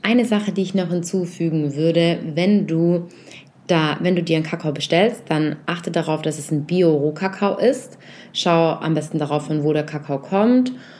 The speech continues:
Und du siehst es auch, du siehst es auch je nachdem, wenn du beispielsweise auf Amazon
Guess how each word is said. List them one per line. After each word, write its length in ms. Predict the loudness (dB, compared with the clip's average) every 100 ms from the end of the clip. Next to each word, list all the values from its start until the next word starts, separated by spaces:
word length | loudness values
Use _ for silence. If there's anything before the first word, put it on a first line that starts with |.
| -20 _ 0
Und 880 | 4 6 6 6 4 2 -2 -12 -14 -14 -6
du 180 | -2
siehst 300 | 2 4 4
es 140 | 2 -2
auch, 480 | 2 2 0 -8 -20 -10
du 80 | -4
siehst 260 | 2 2 2
es 140 | 0
auch 200 | 0 0 2
je 80 |
nachdem, 480 | 0 0 0 2 2
wenn 100 | 2
du 60 | 0
beispielsweise 640 | -2 -2 -4 -2 -2 0
auf 160 | -2 -4
Amazon 800 | -2 -2 -2 0 2 2 0